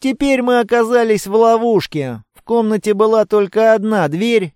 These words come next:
и вела она как раз-таки в коридор, в котором находился вооруженный чем-то вроде пулемета дроид. Диса вскочил на ноги, огляделся и выдохнул:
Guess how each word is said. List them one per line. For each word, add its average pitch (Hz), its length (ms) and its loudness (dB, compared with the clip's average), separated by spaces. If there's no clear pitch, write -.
и 247 180 -2
вела 247 440 0
она 165 220 -2
как 175 260 -2
раз-таки 180 520 -2
в - 80 -10
коридор, 185 680 0
в - 80 -20
котором 175 440 0
находился 170 640 -2
вооруженный 165 800 0
чем-то 165 380 -4
вроде 165 320 -2
пулемета 214 580 -4
дроид. 151 580 -2
Диса 175 360 -4
вскочил 196 500 -4
на 220 200 -2
ноги, 156 280 -2
огляделся 190 760 -2
и 233 200 -6
выдохнул: 151 840 -4